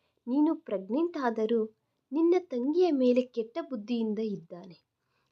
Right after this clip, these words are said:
ಅಂಥವನು ನಿನಗೆ, ನಿನ್ನ ಮಗುವಿಗೆ ಜೀವನದಲ್ಲಿ ಏನ್ ಸುಖ ಕೊಡುತ್ತಾನೆ?" ನನ್ನ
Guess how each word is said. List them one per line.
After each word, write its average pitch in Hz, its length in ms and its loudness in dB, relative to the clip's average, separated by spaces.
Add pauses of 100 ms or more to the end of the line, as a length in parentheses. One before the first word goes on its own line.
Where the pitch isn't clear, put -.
ಅಂಥವನು 339 580 2
ನಿನಗೆ, 247 500 2 (160)
ನಿನ್ನ 294 260 4
ಮಗುವಿಗೆ 262 720 2 (300)
ಜೀವನದಲ್ಲಿ 302 720 0
ಏನ್ 294 320 0
ಸುಖ 381 260 -4
ಕೊಡುತ್ತಾನೆ?" 285 680 -8 (280)
ನನ್ನ 349 240 4